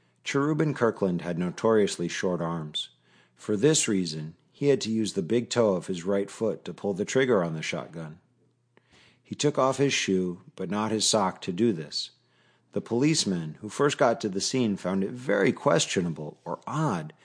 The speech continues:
to discover this man with his head blown open and only one shoe. When the autopsy revealed a significant amount of sleep-inducing chemicals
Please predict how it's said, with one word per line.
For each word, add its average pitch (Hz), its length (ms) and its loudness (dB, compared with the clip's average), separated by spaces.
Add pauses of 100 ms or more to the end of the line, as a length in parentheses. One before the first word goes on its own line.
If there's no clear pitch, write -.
(280)
to - 120 -8
discover 127 420 2
this 107 200 0
man 127 300 2
with 92 120 -4
his 107 160 -4
head 135 220 0
blown 90 280 2
open 85 420 -10 (140)
and 98 100 -2
only 113 240 2
one 113 220 0
shoe. 104 400 -2 (1040)
When 101 100 0
the 104 140 2
autopsy 117 580 2
revealed 92 460 2
a 87 60 -4
significant 117 600 -2
amount 98 240 2
of 85 140 -4
sleep-inducing 104 800 2
chemicals 98 600 -4